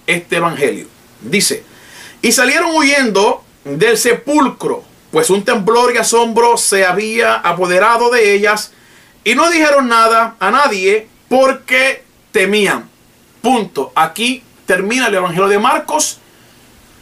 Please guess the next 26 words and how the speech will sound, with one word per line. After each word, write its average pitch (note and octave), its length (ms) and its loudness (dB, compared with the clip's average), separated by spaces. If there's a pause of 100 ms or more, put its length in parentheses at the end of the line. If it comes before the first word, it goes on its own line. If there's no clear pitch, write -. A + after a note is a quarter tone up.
(560)
desde B3 340 -2
el G#3+ 140 -4
texto A#3 340 -2
crítico. - 500 -4 (1000)
Entonces C#4+ 340 0
aquí A#3 120 -2
hay B3 80 -2
un C4 140 -6
gran B3+ 260 -2
problema, B3 560 0 (840)
porque G3 300 0
entre G3+ 300 0
paréntesis, G3+ 880 -2
entre F#3 340 0
corchetes, F#3+ 800 -2 (560)
aparecen B3 600 0
el A#3+ 280 0
número C#4 640 0
nueve, A#3 640 2 (120)
rayita G3+ 840 0
y A3 120 -2
veinte, A#3+ 560 -2 (1120)
y B3+ 120 0
nos D#4+ 200 -2
dice A#3+ 480 0
que G#3+ 480 2